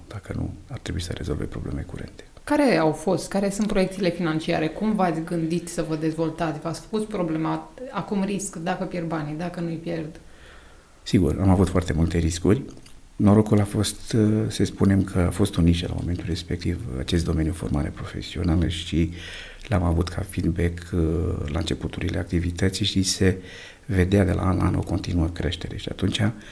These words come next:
Speaker 1: mi-a dat mie premiza că ne putem dezvolta și am apelat la credite. Credite multe. <laughs> Multe credite, da, care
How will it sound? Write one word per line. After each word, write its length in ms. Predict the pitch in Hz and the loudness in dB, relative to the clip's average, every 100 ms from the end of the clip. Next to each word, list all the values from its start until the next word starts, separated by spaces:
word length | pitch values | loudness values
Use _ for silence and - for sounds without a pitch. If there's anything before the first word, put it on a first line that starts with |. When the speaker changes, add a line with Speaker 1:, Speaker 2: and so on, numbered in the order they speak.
| - - - | -16 -14 0
Speaker 1:
mi-a 120 | 98 | 4
dat 160 | 95 95 | 4 6
mie 280 | 95 90 85 87 - | 6 6 4 -4 0
premiza 420 | 98 90 87 87 | 4 6 6 4
că 300 | 85 87 87 90 | 4 2 4 4
ne 80 | |
putem 340 | 85 - 95 82 | 2 0 2 4
dezvolta 800 | 85 85 92 92 - 87 87 - - - | 4 2 0 -2 0 2 2 -2 -10 -18
și 400 | - - 92 92 85 | -16 -6 -2 -2 0
am 100 | 101 | 0
apelat 220 | 95 90 | 2 2
la 100 | 87 | 2
credite. 440 | - 87 - - - - - - - | -2 -6 -6 -10 -12 -14 -18 -20 -6
Credite 320 | - 92 90 | 0 2 4
multe. 340 | 95 87 - - - - - - | 4 4 0 -8 -12 -16 -16 -18
<laughs> 340 | - - - | -20 -20 -10
Multe 300 | 113 110 - | -6 -6 -6
credite, 420 | - - - - - | -4 -6 -6 -14 -14
da, 180 | - - - | -14 -20 -10
care 320 | - 98 - | -4 -2 -2